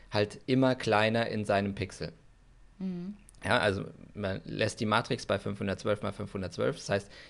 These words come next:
Speaker 1: je kleiner dein Field of View ist bei einer fünfhundertzwölfer Matrix, umso kleiner ist eben auch dein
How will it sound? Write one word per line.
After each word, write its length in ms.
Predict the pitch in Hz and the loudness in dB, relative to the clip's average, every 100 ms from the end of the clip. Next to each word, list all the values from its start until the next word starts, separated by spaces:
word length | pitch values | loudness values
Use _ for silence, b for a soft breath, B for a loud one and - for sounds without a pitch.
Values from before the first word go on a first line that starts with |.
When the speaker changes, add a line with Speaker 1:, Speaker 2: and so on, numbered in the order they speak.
| - | -2
Speaker 1:
je 140 | 202 | -2
kleiner 420 | 202 139 165 165 | 2 4 6 6
dein 180 | 139 127 | 4 2
Field 220 | - 117 | -2 -2
of 180 | 113 - | -2 0
View 160 | 151 139 | 0 0
ist 340 | - - - | -2 -6 0
bei 80 | 92 | 0
einer 160 | 92 | 2
fünfhundertzwölfer 800 | 85 185 175 139 117 - 110 110 | 0 -2 -2 -2 -2 -2 -4 -2
Matrix, 480 | 107 110 117 - - | -2 -2 -4 -8 -10
umso 300 | - 107 107 - - | -8 -4 -6 -8 -12
kleiner 540 | - 120 127 143 147 | -2 6 6 6 2
ist 180 | - - | 0 -4
eben 260 | - 135 - | -6 -4 -2
auch 240 | 113 117 B B B B | -2 -4 B B B B
dein 320 | 107 101 104 | 4 4 4